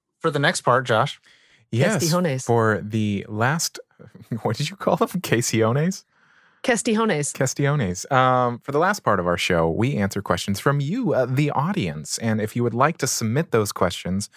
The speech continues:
Speaker 2: uh, there are a number of ways that you can do that. You can send an email to questions at nerdon dot T V. You can go to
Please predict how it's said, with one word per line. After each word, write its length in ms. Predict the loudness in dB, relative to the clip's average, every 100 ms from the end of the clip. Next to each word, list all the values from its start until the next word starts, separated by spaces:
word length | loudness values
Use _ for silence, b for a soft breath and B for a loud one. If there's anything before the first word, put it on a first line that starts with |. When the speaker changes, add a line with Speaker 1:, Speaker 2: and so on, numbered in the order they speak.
| B B B B B
Speaker 2:
uh, 180 | 0 0
there 180 | 2 2
are 100 | 2
a 40 |
number 320 | 2 0 2 2
of 100 | 2
ways 240 | 2 2
that 80 | -2
you 120 | -6
can 180 | -4 -2
do 180 | 0 0
that. 240 | -2 -8 -12
You 120 | -8
can 140 | -4 -2
send 240 | 0 0
an 120 | 0
email 340 | 0 0 0 -2
to 220 | -4 -4
questions 420 | 0 0 0 2
at 140 | 2 2
nerdon 380 | 0 2 0 2
dot 220 | 0 0
T 200 | -4 -2
V. 280 | -2 -4 -6 B B B -2
You 80 | 0
can 60 |
go 120 | 2
to 100 | 4